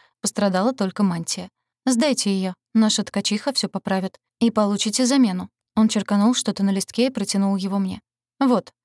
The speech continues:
так вам не зададут вопросов, выдадут новенькую. Хорошего учебного года, Рьяна». Последняя фраза так и намекала, что мне следует покинуть его кабинет. Тяжело вздохнула и повиновалась. Из всего этого следовало только одно.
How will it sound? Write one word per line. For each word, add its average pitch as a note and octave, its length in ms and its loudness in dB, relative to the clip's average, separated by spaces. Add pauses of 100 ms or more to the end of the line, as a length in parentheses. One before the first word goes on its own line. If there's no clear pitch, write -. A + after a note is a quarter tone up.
(180)
так G#3+ 220 0
вам G#3 160 4
не G3 120 2
зададут G#3+ 400 0
вопросов, F#3 640 -4
выдадут A#3+ 440 0
новенькую. F#3+ 480 -4 (280)
Хорошего G#3+ 400 0
учебного G#3+ 400 2
года, A3+ 240 0
Рьяна». F#3 340 -4 (580)
Последняя G3 440 -2
фраза B3 340 -2
так G3+ 200 -8
и G3 40 -2
намекала, F#3+ 420 -2
что - 180 -6
мне F#3+ 160 0
следует G3 420 -6
покинуть F#3+ 480 -6
его F#3+ 140 -2
кабинет. F#3 440 -4 (360)
Тяжело G3+ 320 -2
вздохнула F#3+ 520 -4
и A#3+ 100 2
повиновалась. G3+ 680 -2 (400)
Из A#3 100 -2
всего C4+ 220 0
этого B3+ 240 0
следовало A#3 480 0
только G3 340 -4
одно. F#3 280 -6